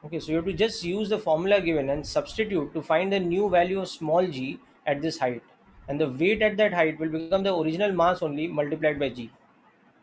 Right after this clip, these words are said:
Okay, yeah, let's look at fifth sum also then. So fifth sum, okay, in order to drag a hundred K G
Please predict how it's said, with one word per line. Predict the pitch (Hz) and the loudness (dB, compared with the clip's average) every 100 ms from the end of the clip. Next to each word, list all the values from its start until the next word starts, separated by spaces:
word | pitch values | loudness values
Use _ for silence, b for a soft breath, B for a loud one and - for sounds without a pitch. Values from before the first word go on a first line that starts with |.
| _ _ _ _ - - - 254 - _ - - _ _ - - - - - - - | _ _ _ _ -20 -20 -20 -20 -20 _ -20 -20 _ _ -20 -20 -20 -20 -20 -20 -16
Okay, | 143 131 - - - | -12 -12 -14 -20 -12
yeah, | - 139 127 | -2 -2 -2
let's | 151 165 | -4 -4
look | 165 | -4
at | 175 | -4
fifth | - 175 | -4 -8
sum | - 170 165 | -4 -2 0
also | 156 151 | -2 -2
then. | 147 196 - _ _ _ _ _ _ - - | -6 -8 -12 _ _ _ _ _ _ -16 -16
So | - 147 | -16 -18
fifth | - 202 196 | -6 -6 -6
sum, | - 196 190 190 - _ _ _ _ _ _ _ _ | -2 -2 -2 -6 -14 _ _ _ _ _ _ _ _
okay, | - 143 131 - - - _ _ _ | -20 -18 -18 -20 -20 -20 _ _ _
in | 147 | -2
order | 156 175 208 | 0 2 0
to | 214 | -4
drag | 156 156 190 | 2 4 4
a | 208 | 2
hundred | 165 156 160 202 196 | 0 -2 0 -2 0
K | 196 | -2
G | 185 190 190 | -2 -4 -6